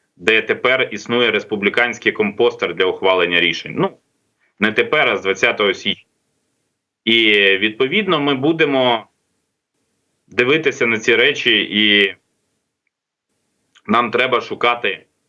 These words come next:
зрозумілі для нас підходи, як це має працювати. Знаєте, на жаль,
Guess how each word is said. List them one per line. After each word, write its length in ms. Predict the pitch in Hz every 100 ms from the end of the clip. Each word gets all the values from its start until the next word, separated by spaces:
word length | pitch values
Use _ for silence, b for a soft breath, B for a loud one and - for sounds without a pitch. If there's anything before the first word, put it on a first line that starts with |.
| _ _ _
зрозумілі 640 | - 107 107 120 127 131 113
для 140 | 98
нас 260 | 107 117 113
підходи, 640 | - - 123 123 92 78 -
як 220 | 101 98
це 100 | 95
має 260 | 92 95 85
працювати. 500 | 90 - 92 87 - _ _ _ _ _ _ _ _ _ _ _ _ _ _ _ _ _ _ _ _ _ _ -
Знаєте, 800 | 120 180 185 135 120 107 90 - B B
на 160 | 107 123
жаль, 300 | 147 170